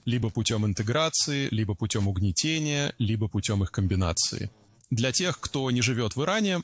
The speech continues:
проблема заключается в том, что у вас есть миллионная армия и система разведки, которая очень хорошо умеет подавлять инакомыслие и выкорчевывать сектантские меньшинства.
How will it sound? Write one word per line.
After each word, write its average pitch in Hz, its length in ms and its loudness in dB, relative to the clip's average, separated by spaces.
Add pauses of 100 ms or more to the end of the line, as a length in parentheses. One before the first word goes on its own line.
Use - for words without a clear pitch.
проблема 127 440 0
заключается 113 520 0
в - 60 -6
том, 147 220 -2
что 107 560 0
у 117 80 0
вас 117 320 0
есть 110 320 0
миллионная 107 640 2
армия 117 480 0
и 107 260 0
система 107 480 2
разведки, 113 540 0
которая 110 340 -2
очень 135 340 0
хорошо 117 500 0
умеет 113 520 2
подавлять 104 460 0
инакомыслие 113 800 2
и 113 500 0
выкорчевывать 104 920 0
сектантские 101 640 0
меньшинства. 101 680 0